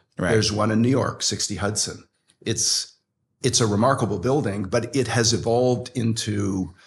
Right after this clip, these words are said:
Speaker 2: an extremely critical, uh, facility. There, you know, I think there's one Wilshire in, in Los Angeles. So there, there are seven or so. Ours is the eighth. So most of the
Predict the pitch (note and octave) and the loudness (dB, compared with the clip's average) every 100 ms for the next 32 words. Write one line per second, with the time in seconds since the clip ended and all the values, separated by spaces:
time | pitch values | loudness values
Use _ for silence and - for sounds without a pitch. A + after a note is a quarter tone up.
0 | - - _ _ - G2 - - - - | -20 -20 _ _ -6 -4 0 0 0 -2
1 | B2 C3+ A#2 F#2+ F#2+ E2+ F2 _ - - | 2 4 4 2 -2 -6 -12 _ -8 -2
2 | A2 G2 - E2+ E2+ - _ _ - F2 | 0 -2 -6 -8 -10 -16 _ _ -12 -10
3 | E2+ - F2+ - G2+ F2 F2+ F2 F2 - | -10 -8 -2 -2 -2 -4 -4 -6 -10 -18
4 | - G2+ G2 F#2+ - D#2+ A2+ G#2+ G2 - | -10 -2 0 0 -2 -4 -2 -2 -4 -6
5 | G2 A2+ A2 F2+ F#2 G2 G2 G2 - - | -2 -2 0 -2 0 0 0 0 -2 -2
6 | F#2 F2+ F2+ - G#2 F#2+ F2 E2+ G#2 G2 | -2 -2 -4 -6 -6 -4 -2 0 0 -2
7 | G2+ G2 - - - - B2 A#2+ C3 C3+ | -4 -4 -6 -8 -14 -4 0 2 2 2
8 | G#2+ B2+ B2+ B2 B2 A#2 - - - _ | 0 2 4 6 4 2 -2 -16 -20 _
9 | - - C#3+ C#3+ B2+ G#2+ G2+ - G#2 A2+ | -2 4 4 4 2 2 2 2 2 2
10 | A2+ A#2 C#3 B2 G#2+ A2 A2+ A#2 A2 - | 4 4 6 4 2 2 2 2 2 0
11 | A2+ G#2+ C3 G#3+ - F3+ D#3+ B2 A2+ D2 | 2 4 4 4 2 0 -2 -2 -2 -4